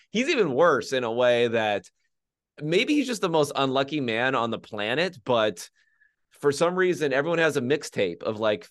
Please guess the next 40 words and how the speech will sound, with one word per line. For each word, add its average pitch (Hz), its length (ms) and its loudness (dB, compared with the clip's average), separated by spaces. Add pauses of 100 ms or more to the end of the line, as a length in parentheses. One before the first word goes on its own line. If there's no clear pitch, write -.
fifty 143 300 -2
plays 117 420 0
that 107 120 -4
Lawrence 107 360 -4
should 110 140 -8
have 101 80 -10
done, 101 340 -6
should 117 180 -10
have 101 80 -8
done 101 140 -6
well. 110 200 -4
And 110 60 -4
I - 20 -6
mean, 160 100 -6
the 165 40 -6
problem 285 240 -2
was, 190 120 0
like, 143 200 0
the, 123 220 -2 (280)
the 147 100 -4
first 233 260 -2
half 196 260 -2
of 139 80 -4
last 127 300 -2
season 127 280 -6
happened. - 380 -6 (400)
Okay, 113 240 -2
guys, 107 380 -2
we 107 80 -12
can't 160 240 -4
pretend 131 480 -4 (380)
that 110 240 0 (180)
the 113 80 -10
second 160 300 0
half 143 200 0
is 107 80 -8
all 120 200 2
that 110 120 0
happened, 82 540 -6 (400)
including 170 560 0